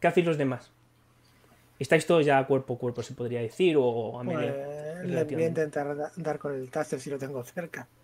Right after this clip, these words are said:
Speaker 1: Mira, te acercas, intentas. Va, piñas contra piñas.
Speaker 2: Tengo que abrir ahí, ¿eh? Tengo
Speaker 1: Yo
Speaker 2: que
Speaker 1: saco un cinco.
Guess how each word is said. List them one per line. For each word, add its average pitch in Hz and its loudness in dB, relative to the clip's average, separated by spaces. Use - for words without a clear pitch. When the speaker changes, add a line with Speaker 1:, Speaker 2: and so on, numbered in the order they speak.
Speaker 1:
Mira, 151 4
te - 0
acercas, 139 4
intentas. 156 0
Va, 170 2
piñas 180 6
contra 151 2
piñas. 131 -2
Speaker 2:
Tengo - -20
que 143 -12
abrir 139 -8
ahí, 143 -10
¿eh? 143 -12
Tengo 143 -10
Speaker 1:
Yo 156 4
Speaker 2:
que 151 2
Speaker 1:
saco 185 0
un 175 4
cinco. 143 0